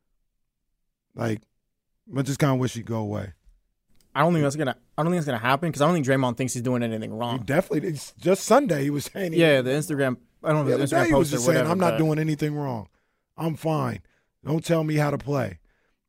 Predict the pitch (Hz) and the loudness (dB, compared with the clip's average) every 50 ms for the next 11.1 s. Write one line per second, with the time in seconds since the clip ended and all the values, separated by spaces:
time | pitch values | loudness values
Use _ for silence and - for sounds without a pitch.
0 | _ - - 143 147 147 175 185 208 202 175 139 - - 147 - - 143 170 208 | _ -10 -6 -4 -2 -2 0 2 2 2 2 0 -4 -8 -12 -10 -10 -8 -8 -8
1 | 240 233 156 139 131 107 - 131 127 127 127 135 - - _ _ _ _ _ _ | -8 -8 -8 -8 -8 -6 -4 -4 -4 -4 -4 -6 -10 -14 _ _ _ _ _ _
2 | _ _ - - 160 185 226 240 214 - 202 165 160 165 147 - - 156 151 143 | _ _ -6 -2 2 2 2 2 2 -2 -4 -2 -2 -2 -2 -2 -6 -6 -6 -6
3 | 139 - 139 139 135 127 123 135 135 139 139 139 139 _ _ _ _ _ _ _ | -6 -6 -4 -4 -4 -2 0 0 0 0 0 -2 -4 _ _ _ _ _ _ _
4 | _ _ - 139 139 143 139 139 139 143 143 139 135 131 127 123 - _ _ _ | _ _ -6 -4 -2 -2 0 0 -2 -2 -2 -2 -2 -2 -4 -4 -6 _ _ _
5 | _ _ _ - - 147 165 165 160 147 - 170 156 147 - 147 143 147 143 143 | _ _ _ -8 -4 0 0 0 0 0 0 0 0 0 0 -2 0 0 0 0
6 | 139 - 123 135 143 143 127 139 139 139 - 135 131 135 135 131 131 131 139 139 | 0 -2 0 0 0 0 0 -2 -2 -2 -2 -2 -2 -2 -2 -4 -4 -4 -4 -2
7 | 139 143 135 196 - 185 196 - - - 131 139 131 - - - - - 160 - | -2 -4 -4 -4 -4 -4 -4 -6 -8 -8 -8 -8 -8 -10 -16 -14 -6 -6 -2 4
8 | - 202 220 - - 208 208 208 196 185 180 165 156 160 165 175 175 170 180 160 | 6 6 6 6 6 4 4 6 4 2 0 0 0 0 0 0 2 0 2 2
9 | 175 175 170 - 170 175 170 170 175 175 180 180 185 - _ _ _ _ _ _ | 2 2 2 2 0 0 0 0 -2 -2 -2 -4 -6 -8 _ _ _ _ _ _
10 | _ _ _ _ - 190 185 175 233 226 - 196 156 - 131 127 131 127 110 98 | _ _ _ _ -10 -8 -4 -2 -4 -4 -2 -4 -4 -2 -2 -2 0 -2 -2 -4
11 | 90 87 | -8 -14